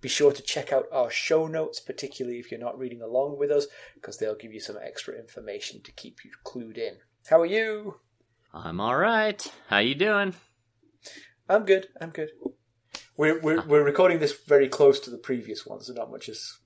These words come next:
Speaker 1: no,
Speaker 2: No.
Speaker 1: not much water has passed under the bridge since the last time.
Speaker 2: How's,
Speaker 1: So
Speaker 2: how's Penny doing?
Speaker 1: She's doing good. She's doing good.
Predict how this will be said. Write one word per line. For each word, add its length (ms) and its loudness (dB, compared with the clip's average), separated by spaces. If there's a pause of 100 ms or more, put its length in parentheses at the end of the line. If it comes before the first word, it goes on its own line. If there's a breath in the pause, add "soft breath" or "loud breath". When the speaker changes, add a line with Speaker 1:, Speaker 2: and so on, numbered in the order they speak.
Speaker 1:
no, 240 -14
Speaker 2:
No. 200 -8
Speaker 1:
not 120 2
much 180 -8
water 260 6
has 120 -2
passed 320 -10
under 160 -12
the 80 -6
bridge 380 -6
since 300 -12
the 120 -20
last 240 -18
time. 160 -20 (720)
Speaker 2:
How's, 340 4
Speaker 1:
So 300 -4
Speaker 2:
how's 240 2
Penny 300 4
doing? 360 2 (420 soft breath)
Speaker 1:
She's 220 -12
doing 260 -2
good. 220 -6 (100)
She's 240 -16
doing 280 -14
good. 200 -12